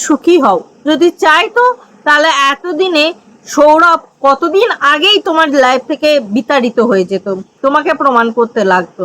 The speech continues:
না, এইটুকু জেনে রাখবে। সুতরাং পা চাটা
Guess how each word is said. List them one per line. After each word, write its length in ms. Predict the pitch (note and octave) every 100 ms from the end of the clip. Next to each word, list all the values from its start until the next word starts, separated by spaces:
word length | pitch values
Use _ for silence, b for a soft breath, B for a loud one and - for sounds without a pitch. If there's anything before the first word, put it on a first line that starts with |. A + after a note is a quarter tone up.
| E3
না, 80 | C#3 - _ _ _ _ -
এইটুকু 300 | A#3 A#3 A#3+ F#3
জেনে 220 | F3+ F3
রাখবে। 300 | F3 F3 - - _ _ _ b b b _
সুতরাং 260 | - C#4+ D#4+ -
পা 140 | D#4 D#4+ D#4+
চাটা 240 | A4 F#4